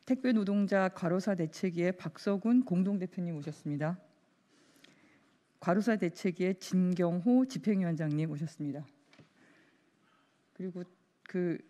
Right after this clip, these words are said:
이종 중책국장님은, 네, 네, 네. 아, 여기 같이 오시죠. 서비스연맹의 이종 정책국장님도 오셨습니다.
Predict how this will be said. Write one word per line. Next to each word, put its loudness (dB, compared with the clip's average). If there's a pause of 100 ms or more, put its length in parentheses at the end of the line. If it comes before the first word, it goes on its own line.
(160)
이종 6
중책국장님은, -4 (1600)
네, 2
네, -2 (120)
네. -2 (480)
아, 0
여기 0
같이 -4
오시죠. -2
서비스연맹의 2
이종 4
정책국장님도 0
오셨습니다. -6